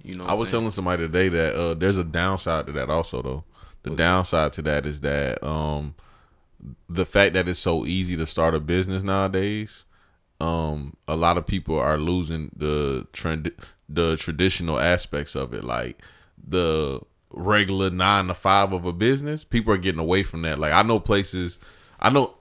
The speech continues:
Speaker 2: I know people that's our age that own businesses,
Speaker 1: Yeah.
Speaker 2: and I be trying to work with them, but
Speaker 1: Yeah.
Speaker 2: they don't have traditional hours.
Speaker 1: They don't have traditional
Speaker 2: Like, they
Speaker 1: hours.
Speaker 2: be open three days a week.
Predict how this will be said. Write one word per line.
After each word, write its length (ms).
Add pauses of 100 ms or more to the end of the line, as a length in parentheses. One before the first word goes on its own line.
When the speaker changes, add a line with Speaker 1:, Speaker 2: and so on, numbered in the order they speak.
(100)
Speaker 2:
I 80
know 160
people 580 (380)
that's 180
our 280
age 400 (120)
that 180
own 260
businesses, 640
Speaker 1:
Yeah. 220
Speaker 2:
and 120
I 100
be 120
trying 220
to 60
work 260
with 120
them, 340
but 100
Speaker 1:
Yeah. 40
Speaker 2:
they 100
don't 200
have 420
traditional 540
hours. 360
Speaker 1:
They 60
don't 160
have 220
traditional 500
Speaker 2:
Like, 200
they 80
Speaker 1:
hours. 80
Speaker 2:
be 120
open 280
three 200
days 240
a 40
week. 280